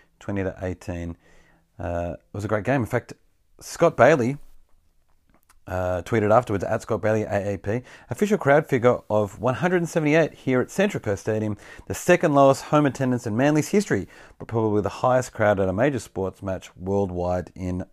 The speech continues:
months." Well said, Scott. Someone asked him straight away what was the lowest,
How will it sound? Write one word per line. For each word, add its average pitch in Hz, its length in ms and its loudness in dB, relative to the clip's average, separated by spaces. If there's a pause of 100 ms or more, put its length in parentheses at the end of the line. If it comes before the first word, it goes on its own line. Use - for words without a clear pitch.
(100)
months." 95 560 -2 (380)
Well 95 180 -2
said, 92 260 -4
Scott. - 260 -2
Someone 123 260 4
asked 113 200 4
him 107 80 -4
straight 104 200 0
away 104 120 4
what 101 200 2
was 92 120 -6
the 101 80 0
lowest, 135 400 2